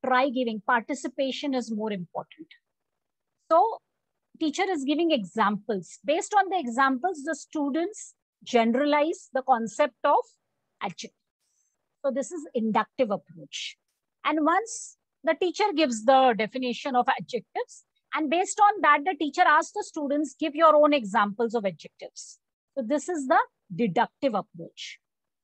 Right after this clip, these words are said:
Examples to rule is the inductive approach. Rule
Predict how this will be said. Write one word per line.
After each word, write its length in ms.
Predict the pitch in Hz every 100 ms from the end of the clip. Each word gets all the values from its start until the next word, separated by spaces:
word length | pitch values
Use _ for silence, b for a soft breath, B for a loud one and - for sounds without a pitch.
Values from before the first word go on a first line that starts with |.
| _
Examples 960 | 240 196 196 262 277 262 392 415 - -
to 140 | 302 262
rule 380 | 202 254 320 403 - _ _ _
is 140 | 262
the 140 | 302 254
inductive 520 | 254 240 254 - 349
approach. 640 | 302 254 262 302 480 - - _ _
Rule 460 | - 202 285 339 427